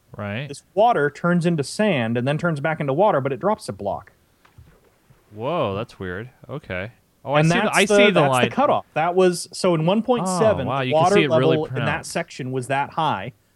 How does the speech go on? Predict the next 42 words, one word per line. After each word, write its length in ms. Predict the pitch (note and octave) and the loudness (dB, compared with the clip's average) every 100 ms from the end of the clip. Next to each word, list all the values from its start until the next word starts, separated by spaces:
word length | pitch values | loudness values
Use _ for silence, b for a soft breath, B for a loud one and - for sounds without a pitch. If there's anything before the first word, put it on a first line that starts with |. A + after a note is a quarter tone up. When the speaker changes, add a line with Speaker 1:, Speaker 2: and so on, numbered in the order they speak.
| - | -10
Speaker 2:
and 140 | C3 | -6
in 80 | B2+ | -2
one 160 | C#3+ D3 | 0 0
point 220 | B2+ D3 | -2 -2
eight 100 | G#3 | -2
render, 360 | D3+ B2 A#2+ C3 | -2 0 -2 -2
it 140 | C3 | -2
was 140 | B2 A#2+ | -2 0
one 220 | C3 C#3 | 0 0
block 280 | A#2+ B2 B2 | 0 0 0
lower. 300 | A#2 G#2+ - _ _ _ _ _ _ _ _ _ | -4 -4 -8 _ _ _ _ _ _ _ _ _
Kinda 200 | B2 A2 | -6 -2
weird, 200 | C3+ G2+ | -2 -2
Speaker 1:
Right. 60 | A2 | -4
Speaker 2:
huh? 60 | - - | -8 -10
Speaker 1:
That 160 | A#2 F#3 | -8 -8
is 160 | F3+ | -8
weird. 240 | A2 F2+ F2+ | -8 -8 -8
Okay, 260 | D3 - | -10 -8
I 120 | A2+ | -8
got 240 | E3+ G#2 F#2 | -4 -4 -4
it. 140 | B2 | -6
Okay. 280 | C#3+ E3+ D3+ | -8 -10 -4
Speaker 2:
So, 160 | G2+ D#3 | 0 0
but 140 | D#3 | 0
that's, 320 | E3+ A3 - - | -2 -4 -4 -2
that's 240 | F#3+ G#3 | -2 0
what 120 | G#3 | -2
happens 400 | A3 A3 - D3+ | -2 -4 -4 -8
when 100 | D3 | -6
you 100 | C#3+ | -6
bring 160 | C3 C#3+ | -4 -4
a 60 | |
map 260 | D3 C#3+ C#3 | -2 -2 -4
from 160 | - C3 | -6 -6
one 140 | B2 | -4
point 260 | - A#2+ A#2+ | -4 -6 -2
seven 300 | F#3 F3 B2 | 0 0 0
into 140 | A#2 | -2
one 160 | A2 G#2 | -4 -6
point 220 | A2 A2+ | -8 -4
eight, 240 | D3 G2+ | -4 -4